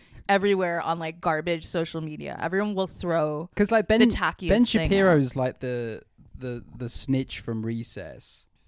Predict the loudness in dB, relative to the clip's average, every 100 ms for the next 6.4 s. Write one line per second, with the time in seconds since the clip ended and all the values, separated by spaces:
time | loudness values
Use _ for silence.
0 | _ _ -14 -10 -10 -6 -6 -6 -8 -8
1 | -8 -8 -6 -4 -6 -6 -8 -8 -8 -10
2 | -10 -14 _ -12 -10 -4 -2 -2 -2 -4
3 | -8 -18 _ _ _ _ _ _ _ _
4 | _ -8 -4 -4 -4 -10 -8 -4 -4 -4
5 | -8 -8 -6 -6 -6 -8 -8 -6 -6 -6
6 | -8 -10 -12 -14